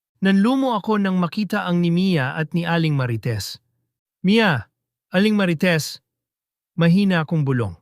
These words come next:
Napaiyak ako sa mga nakita ko. Nakita ko na walang buhay sila Aling Marites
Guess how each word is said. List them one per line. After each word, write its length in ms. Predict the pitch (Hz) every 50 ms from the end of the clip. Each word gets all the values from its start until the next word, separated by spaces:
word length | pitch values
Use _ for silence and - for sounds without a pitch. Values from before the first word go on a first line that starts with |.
| _ _ _ _ _
Napaiyak 560 | - 196 196 - 226 220 226 247 254 240 - 226
ako 240 | 180 - 202 196
sa 160 | 165 - 185 165
mga 240 | 160 156 151 151
nakita 400 | 143 131 - 160 143 123 - 117
ko. 240 | - 120 101 90 - _ _ _ _ _ _ _ _ _ _ _
Nakita 400 | 180 185 170 - 262 226 - 240
ko 160 | 196 214 220
na 80 | 202 190
walang 320 | 170 165 160 151 151 143
buhay 400 | 135 170 202 208 180 180 170 151
sila 240 | - - 143 139 135
Aling 240 | 147 147 151 151 147
Marites 560 | 143 135 127 123 - 180 180 151 131 123 -